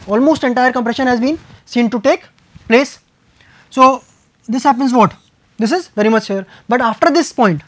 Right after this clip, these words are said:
after this point, this is very much slow. The process is very much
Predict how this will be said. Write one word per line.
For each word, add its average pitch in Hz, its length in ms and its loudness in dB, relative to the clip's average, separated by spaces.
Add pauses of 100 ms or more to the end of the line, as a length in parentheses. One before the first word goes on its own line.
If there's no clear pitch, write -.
after 190 360 -2 (360)
this 262 120 0
point, 196 300 0 (160)
this 208 140 -2
is 339 200 -2 (240)
very 185 140 -4
much 277 300 0 (880)
slow. 170 420 -4
The 170 140 -6
process 202 300 -6
is 233 60 -6
very 220 160 -2
much 330 200 0